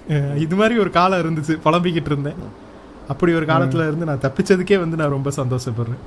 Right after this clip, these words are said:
Speaker 1: அடுத்து மிஸ்டர் வெனம் ஷா, "சபரி, நீ பாஸ்ட் எஸ் வி கே பாட்காஸ்ட்ல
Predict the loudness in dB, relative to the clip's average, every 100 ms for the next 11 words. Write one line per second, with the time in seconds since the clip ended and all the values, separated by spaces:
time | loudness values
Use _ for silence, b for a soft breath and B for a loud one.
0 | -10 -2 -2 0 -2 -2 -2 -2 2 2
1 | 2 2 0 0 -2 -2 -8 2 2 2
2 | 0 0 0 2 2 0 0 0 0 -2
3 | 0 0 0 0 0 -2 0 0